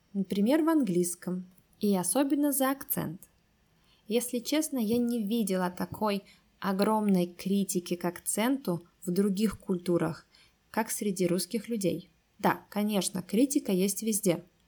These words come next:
И везде есть люди, которые стремятся избавиться от акцента и говорить без акцента, максимально быть похожими на носителей. Мне кажется, это здорово, если у вас есть такой интерес.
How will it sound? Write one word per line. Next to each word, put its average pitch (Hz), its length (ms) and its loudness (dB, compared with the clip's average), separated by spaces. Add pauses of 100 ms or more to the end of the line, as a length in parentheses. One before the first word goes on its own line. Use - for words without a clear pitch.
(160)
И 196 260 4
везде 175 400 4
есть 247 220 0
люди, 247 380 2
которые 185 500 0
стремятся 190 1000 -2
избавиться 196 920 0 (180)
от 202 200 -2
акцента 196 800 -2
и 190 80 -2
говорить 180 500 -2
без 175 320 2
акцента, 170 720 -6 (140)
максимально 196 880 0
быть 214 320 -2
похожими 185 880 -2 (240)
на 190 120 2
носителей. 180 760 0 (380)
Мне 190 220 4
кажется, 277 420 0
это 247 180 -2
здорово, 180 800 2
если 170 320 -2
у 165 60 2
вас 202 320 -4
есть 226 180 -6
такой 180 300 -4
интерес. 180 600 0